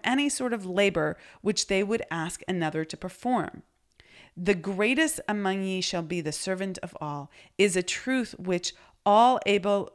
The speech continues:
leaders observe and respect. This is such a truth. Do not stand on ceremony. Are you saying you're too good for that?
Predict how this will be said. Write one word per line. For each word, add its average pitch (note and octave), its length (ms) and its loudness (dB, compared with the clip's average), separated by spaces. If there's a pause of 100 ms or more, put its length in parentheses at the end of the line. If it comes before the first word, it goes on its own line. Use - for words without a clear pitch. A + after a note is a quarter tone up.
leaders D#3+ 500 -2 (240)
observe D#3+ 580 0 (140)
and D3 300 -8
respect. - 540 -12 (420)
This G4 240 -2
is G3 80 -6
such - 280 -6
a B2 60 -8
truth. - 540 -12 (280)
Do G4 200 6
not F#4 260 4
stand G3+ 380 -4
on F3 160 -4
ceremony. D#3 680 -6
Are G#3+ 140 0
you B3+ 200 -4
saying A#3 420 -4 (220)
you're G3 200 -2
too B3 320 -4
good G3+ 260 -4
for A3 160 -8
that? A#3 480 -6